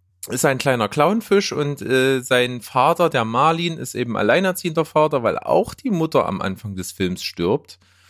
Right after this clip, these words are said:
Ist halt auch gleich mal so ein kleiner trauriger Einstieg, aber dann ein kleiner Sprung nach vorne, Jahre später.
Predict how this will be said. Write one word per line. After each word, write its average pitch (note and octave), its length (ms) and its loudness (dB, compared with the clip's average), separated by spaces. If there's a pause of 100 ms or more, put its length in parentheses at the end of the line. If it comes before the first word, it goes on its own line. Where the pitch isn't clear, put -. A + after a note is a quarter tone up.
(240)
Ist - 200 -8
halt A2 200 2
auch - 440 0
gleich A#2 260 0
mal D3+ 240 -2
so C#3 160 -4
ein C3+ 160 -4
kleiner C#3+ 340 -2
trauriger C3+ 480 2
Einstieg, F3+ 520 -2
aber D3 500 4
dann A#2+ 360 -2
ein - 260 -12
kleiner A#2 360 0
Sprung G#2 280 -2
nach F#2 100 2
vorne, E3+ 260 2
Jahre A2 280 2
später. E3 440 2